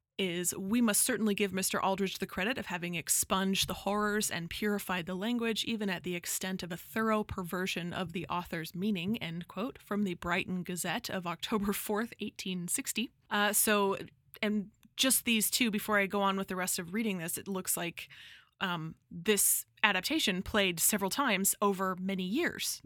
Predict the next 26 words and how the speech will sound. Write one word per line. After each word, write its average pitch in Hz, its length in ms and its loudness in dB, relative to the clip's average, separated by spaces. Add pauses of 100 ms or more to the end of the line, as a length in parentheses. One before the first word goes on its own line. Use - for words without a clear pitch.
uh, 170 200 -4
right? 180 280 -2
So - 120 0
that 190 200 0
first - 440 -2
one 175 300 -4
was 165 340 0 (120)
eight 196 140 2
years 180 500 -2 (100)
earlier 190 500 0
than 170 240 -8
the 170 100 -10
second 165 360 -6 (540)
quote - 340 -4
there. - 260 -8
So - 300 0
continuing 233 440 4
on, 175 280 0
uh, 175 240 -2
with 170 260 -8
this, - 440 0
uh, - 160 -8
birthplace, 170 500 -8 (260)
uh, - 200 -12 (320)
blog - 280 -6
post. - 340 -6